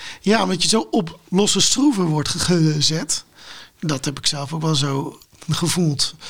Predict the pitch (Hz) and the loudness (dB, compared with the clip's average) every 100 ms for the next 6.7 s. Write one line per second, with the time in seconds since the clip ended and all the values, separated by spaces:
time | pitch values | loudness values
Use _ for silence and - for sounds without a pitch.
0 | - - _ 151 151 143 143 165 143 185 | -16 -18 _ -2 0 -2 -2 0 2 2
1 | 208 180 185 170 165 175 180 - - - | 4 2 4 2 2 2 2 0 -4 -16
2 | - - - - - - - 151 156 202 | -16 -14 -12 -10 -10 -12 -8 0 2 2
3 | 190 175 - 208 165 180 185 185 175 247 | 2 2 0 0 0 2 2 2 4 4
4 | 175 147 147 147 123 123 120 160 160 147 | 4 2 2 0 -2 -4 -2 2 2 2
5 | 147 139 127 139 160 _ - 151 147 139 | 0 -2 -4 -8 -10 _ -4 -2 0 -2
6 | 143 - 165 180 185 139 | -2 -2 0 4 4 2